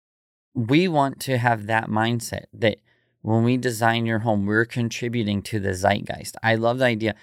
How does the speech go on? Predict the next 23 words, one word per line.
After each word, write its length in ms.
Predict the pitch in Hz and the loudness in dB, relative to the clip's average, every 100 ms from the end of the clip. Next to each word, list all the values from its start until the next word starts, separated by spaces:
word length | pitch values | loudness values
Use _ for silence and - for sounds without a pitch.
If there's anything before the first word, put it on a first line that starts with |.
| - - | -10 0
Every 340 | 131 151 175 | 0 2 0
piece 360 | - 147 156 - | -2 -2 -2 -2
of 120 | 110 | 0
a 80 | 107 | 2
neighborhood, 460 | 107 117 110 101 90 _ - | 4 2 0 -4 -8 _ -2
think 180 | 180 202 | 2 4
of 100 | 175 | 4
your 140 | 170 | 4
home 420 | 139 131 131 143 - _ _ _ _ _ - | 4 4 2 -2 -10 _ _ _ _ _ 4
as 140 | 110 | 4
a 80 | 104 | 4
stitch 520 | - - 113 - - | -2 0 -2 -2 -6
and 200 | 120 113 | 0 2
your 500 | 110 107 104 101 107 - _ _ _ _ _ _ - | 4 4 2 0 -4 -10 _ _ _ _ _ _ -12
street 500 | - - 156 160 - | -10 0 6 6 4
is 100 | 117 | 2
like 140 | 113 | 2
a 60 | 101 | 0
seam, 380 | - - 123 101 | -2 0 2 2
like 180 | 101 92 | 0 -2
on 140 | 117 113 | -2 0
a 60 | |
garment. 520 | 98 117 110 95 - | 2 2 2 -4 -10